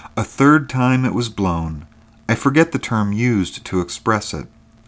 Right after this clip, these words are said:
but it was the signal which my father well knew, implied that the party was lost in the woods. In a few minutes more, my father beheld a man on horseback,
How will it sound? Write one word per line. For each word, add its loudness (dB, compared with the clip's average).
but 2
it -2
was 0
the -4
signal 2
which -2
my 2
father 0
well 2
knew, -2
implied 2
that -4
the -14
party 0
was -2
lost 2
in -4
the -6
woods. -4
In 4
a 2
few 0
minutes 0
more, 0
my 0
father 0
beheld -2
a 0
man 0
on 0
horseback, -6